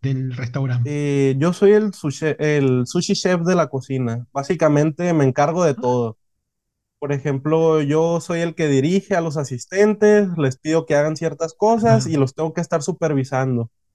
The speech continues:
Speaker 2: Asimismo, también soy el que hace el control de calidad de todos los alimentos. Ya es, trabajamos con pescado, entonces no podemos tener ciertas fallas ahí
Speaker 1: Ajá.
Speaker 2: porque nos metemos en un problemón.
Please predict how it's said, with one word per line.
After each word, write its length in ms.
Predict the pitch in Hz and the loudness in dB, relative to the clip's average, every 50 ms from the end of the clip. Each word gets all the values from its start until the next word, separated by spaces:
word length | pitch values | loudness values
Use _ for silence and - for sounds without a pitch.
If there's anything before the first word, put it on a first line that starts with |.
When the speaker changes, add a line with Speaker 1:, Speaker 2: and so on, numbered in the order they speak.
| _ _ _ - | _ _ _ -6
Speaker 2:
Asimismo, 520 | 127 131 - 156 156 160 165 170 180 175 | -6 -4 -2 0 2 2 2 2 2 2
también 300 | 175 160 143 143 147 151 | 2 0 0 2 0 -2
soy 140 | 151 - 170 | -2 -4 -4
el 100 | 165 156 | -4 -2
que 80 | - 147 | -4 -4
hace 160 | 143 - 170 | -4 -4 -6
el 80 | 156 143 | -8 -6
control 360 | - 147 131 135 139 147 156 | -4 -4 -2 0 0 0 -2
de 100 | 165 - | -2 -2
calidad 340 | 156 147 139 131 127 135 147 | 0 0 2 2 2 2 0
de 120 | 156 147 | -2 -4
todos 240 | - - 156 170 185 | -6 -4 -4 0 0
los 160 | 190 185 170 | 0 -2 -2
alimentos. 520 | 175 151 139 135 160 190 208 214 202 185 160 | -4 -6 -4 -4 0 0 0 0 0 -2 0
Ya 140 | 156 156 160 | 0 0 0
es, 140 | 160 - | 0 -4
trabajamos 480 | - 165 160 147 139 - 196 180 185 185 | -2 0 0 0 0 -2 -4 -4 -4 -6
con 160 | - 170 170 | -6 -10 -6
pescado, 600 | - 185 180 175 - - 160 156 147 131 127 127 _ | -4 -6 -6 -6 -2 0 2 2 2 0 -2 -6 _
entonces 220 | _ - 151 156 156 | _ -8 -4 -2 0
no 160 | 165 156 - | 0 -2 0
podemos 320 | 165 160 160 170 170 160 - | 0 0 0 0 -2 -4 -4
tener 220 | 143 131 131 135 | -4 -4 -4 -4
ciertas 420 | 135 - 156 143 - 165 160 147 - | -4 -4 -6 -4 0 -2 -2 0 2
fallas 340 | 147 135 147 151 151 - 147 | 2 2 2 0 -2 -2 -2
ahí 180 | 147 170 196 | 0 2 4
Speaker 1:
Ajá. 300 | 208 196 190 - 147 143 | 4 4 4 2 0 0
Speaker 2:
porque 180 | 143 135 135 139 | 0 0 0 2
nos 140 | 135 131 127 | 2 2 2
metemos 440 | 127 120 113 - 135 139 156 160 - | 2 0 0 0 0 0 0 -2 0
en 100 | 151 139 | 0 2
un 120 | 139 143 139 | 2 0 0
problemón. 640 | - 151 160 156 147 131 127 123 123 120 120 120 | 0 0 0 0 0 0 0 0 -2 -2 -4 -6